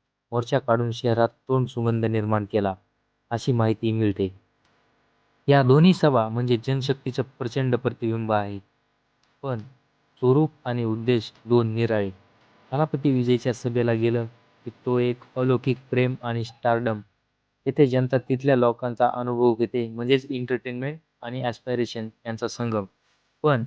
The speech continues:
मनोज जरांगे पाटील यांच्या आंदोलनात ती गर्दी आहे हक्क, अस्तित्व आणि न्यायासाठीची. ते फॅन स्टेडियमसाठी नाही, परंतु समाजाच्या आवाजासाठी उतरतात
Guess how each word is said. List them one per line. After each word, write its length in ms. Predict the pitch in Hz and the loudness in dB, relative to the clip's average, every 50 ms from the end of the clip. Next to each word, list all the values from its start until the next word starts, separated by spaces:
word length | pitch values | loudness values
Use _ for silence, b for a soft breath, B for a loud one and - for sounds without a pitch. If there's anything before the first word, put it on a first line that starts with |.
| - - | -6 -6
मनोज 240 | 120 127 147 160 147 | -2 0 0 0 2
जरांगे 340 | 135 143 143 143 143 139 139 | 2 2 2 4 2 2 0
पाटील 340 | 139 139 123 120 120 120 120 | 0 0 -2 0 0 0 -2
यांच्या 280 | 120 117 113 - 117 | -2 -2 -2 -4 -4
आंदोलनात 600 | - - 120 120 117 120 117 113 110 110 107 104 | -4 -4 -4 -2 0 0 0 0 0 -2 -4 -6
ती 320 | - _ _ _ - 151 139 | -6 _ _ _ -10 -6 -2
गर्दी 300 | 127 127 120 117 120 120 | 0 0 0 0 0 0
आहे 260 | 117 110 113 113 113 104 101 | 2 2 2 2 0 -2 -4
हक्क, 300 | 117 113 - _ _ - 127 123 123 _ _ _ _ _ _ - | -6 -8 -8 _ _ -8 -8 -8 -8 _ _ _ _ _ _ -12
अस्तित्व 460 | 120 113 - - 127 117 - 131 143 - - - | -12 -12 -8 -10 -6 -2 0 0 0 0 -2 -8
आणि 200 | 120 120 123 120 117 | -8 -6 -6 -4 -2
न्यायासाठीची. 720 | 117 113 113 113 110 - - 107 98 101 104 98 - - 104 - _ _ _ _ _ _ _ _ _ _ _ - | 0 0 2 0 0 -2 -4 -6 -6 -6 -10 -12 -12 -14 -16 -16 _ _ _ _ _ _ _ _ _ _ _ 0
ते 100 | 160 151 | 0 0
फॅन 280 | 139 - 135 135 135 127 | 2 2 0 0 0 0
स्टेडियमसाठी 680 | 135 - 135 123 123 127 127 117 - 123 120 117 117 | 0 0 0 2 2 2 2 0 0 0 0 0 0
नाही, 300 | 117 117 117 113 107 98 95 _ _ _ _ _ _ - | 0 0 0 0 0 -2 -6 _ _ _ _ _ _ -6
परंतु 300 | 117 117 120 117 117 117 | -2 -2 -2 -2 -2 -4
समाजाच्या 600 | 104 - - 120 120 123 117 117 110 - 120 113 | -4 -4 -4 -2 0 0 0 0 -2 -2 -2 0
आवाजासाठी 600 | 113 113 113 113 110 113 107 - - 107 101 117 | 2 2 2 2 2 0 -2 -4 -6 -4 -2 -2
उतरतात 480 | 113 107 107 - 104 - - 104 98 | -2 -2 -2 -4 -6 -6 -6 -8 -8